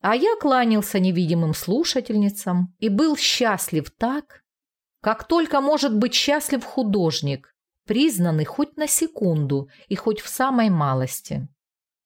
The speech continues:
Именно в антик-романе я пережил единственный в жизни, страстный в своей иррациональности платонический роман,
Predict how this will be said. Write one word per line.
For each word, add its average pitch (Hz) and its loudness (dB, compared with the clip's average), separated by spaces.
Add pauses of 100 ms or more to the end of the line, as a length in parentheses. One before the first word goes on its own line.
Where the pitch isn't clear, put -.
(140)
Именно 269 2
в 226 0
антик-романе 233 0 (200)
я 175 2
пережил 202 0
единственный 170 0
в 127 -2
жизни, 139 -2 (540)
страстный 196 -2
в - -14
своей 165 0
иррациональности 151 -2
платонический 151 -2
роман, 151 0